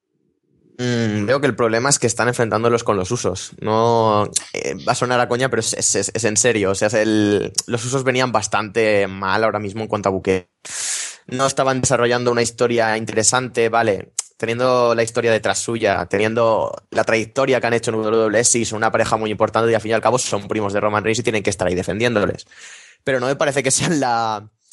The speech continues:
la pareja más adecuada para enfrentarles.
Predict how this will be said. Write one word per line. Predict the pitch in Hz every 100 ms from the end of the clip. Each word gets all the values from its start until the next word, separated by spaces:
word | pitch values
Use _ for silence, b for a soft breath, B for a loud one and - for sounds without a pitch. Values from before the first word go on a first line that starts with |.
| B B B _
la | 120 123
pareja | 127 135 143
más | 143 143
adecuada | 143 123 117 - 147 135 117
para | 120
enfrentarles. | 117 117 110 123 120 101 95 -